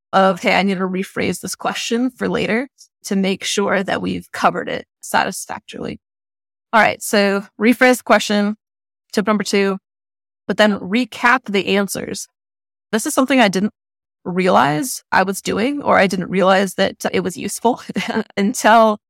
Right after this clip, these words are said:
one of my producers brought it up. So Justin, I think, yeah, Justin brought it up and was like, "Hey, I like how you recap the answers. Like, you'll re-, recap the answers of, of your guests." And it's,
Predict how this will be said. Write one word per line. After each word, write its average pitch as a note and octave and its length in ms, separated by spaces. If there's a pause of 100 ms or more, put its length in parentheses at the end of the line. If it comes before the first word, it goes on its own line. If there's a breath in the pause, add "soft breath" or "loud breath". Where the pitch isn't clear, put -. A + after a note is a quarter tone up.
(160)
one G3 140
of G3+ 80
my F#3+ 200 (100)
producers F#3+ 540
brought E2 240
it E2 100
up. D2+ 160 (600)
So G3 320 (280)
Justin, G#3 540
I - 80
think, - 260
yeah, - 160
Justin G#3 400
brought G3 220
it F#3 80
up F#3+ 180
and F#3 120
was F#3+ 140
like, F3+ 200 (420)
"Hey, B3 140
I G#3 60
like G3+ 280
how A3+ 120
you F#3+ 480
recap G3+ 420
the - 160
answers. - 640 (240)
Like, G3 140
you'll F#3 140
re-, G3+ 180
recap G#3 380
the F#3 140
answers F#3 340
of, E3 180 (480)
of F#3+ 140
your F#3 140
guests." F#3 400
And F3+ 120
it's, - 280